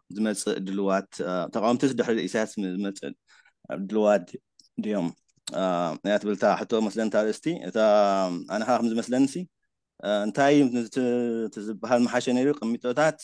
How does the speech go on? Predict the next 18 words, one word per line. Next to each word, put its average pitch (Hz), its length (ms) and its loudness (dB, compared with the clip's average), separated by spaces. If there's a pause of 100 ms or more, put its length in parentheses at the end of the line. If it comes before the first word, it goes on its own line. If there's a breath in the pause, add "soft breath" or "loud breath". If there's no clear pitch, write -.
(100)
تقاومتي 123 640 0
إيرترا، 123 420 -4 (640)
آه، 95 380 -4
نمت 113 420 -2
أي 120 180 2
حجر 110 260 -2
إيرتران، 123 640 -2 (560)
حزبان، 127 520 2
أو 95 260 -6
وسان 120 340 2
أبدا 113 200 0
جنز، 113 560 -4
آه، 98 360 -4 (360)
زلوا 110 460 0 (240)
زجاجات 113 420 0
أمم 101 420 -2 (200)
بدهوتات 107 600 -6
تزجماتن 101 720 -2